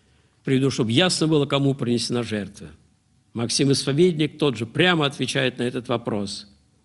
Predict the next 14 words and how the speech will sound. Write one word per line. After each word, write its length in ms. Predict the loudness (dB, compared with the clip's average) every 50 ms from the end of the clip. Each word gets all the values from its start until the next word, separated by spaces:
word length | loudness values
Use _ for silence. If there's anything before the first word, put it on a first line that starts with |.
| _ 4
Он — 500 | 4 6 6 6 4 2 0 -2 -6 -14 -20 -20 -20 _ _ _ _ _ _ _ _ _ _ _ _ _ _ _ _ _ _ _ _ _ _ _ _ _ _ _ _ _ _ _ _ _ _ _ _ _
Христос, 800 | _ -8 -6 -6 -6 -6 -6 -6 -6 -4 -4 -6 -8 -10 -12 -16 _ _ _ _ _ _ _ _ _ _ _ _ _ _ _ _ _ _ _ _ _ _ _ _ _ _ _ _ _ _ _ _ _ _ _ _ _ 0
преподнеся 920 | 0 2 2 2 0 0 2 2 2 2 2 2 0 2 2 0 -2 -2 0
как 240 | 0 0 0 0 0
благий 680 | 0 2 2 2 0 0 0 2 2 0 0 -4 -8 -16 -20 -20 _ _ _ _ _ _ _ _ _ _ _ _ _ _ _ _ _ _ _ _
всё 320 | -8 -4 0 2 2 2
достигнутое 920 | 2 2 2 2 0 -2 -2 0 0 2 4 2 2 2 0 0 -2 -2 -2
им, 480 | -2 -2 0 2 2 2 0 -2 -8 -12 -18 -20 _ _ _ _ _ _ _ _ _ _ _
тем, 560 | -10 -4 0 2 4 4 4 4 2 0 -2 -6 -10 -18 -20 -20 _ _ _ _ _ _ _ _ _ _ _ _ -12
ради 420 | -6 -2 0 0 0 0 0 -2
кого 340 | -2 -2 -2 -2 -2 -2 -2
он 320 | -4 -4 -2 0 0 0
стал 500 | 0 -4 -6 -6 -6 -4 -4 -4 -4 -6
человеком. 880 | -8 -10 -10 -8 -10 -10 -12 -12 -14 -14 -16 -16 -18 _ -20 -20 -20 -20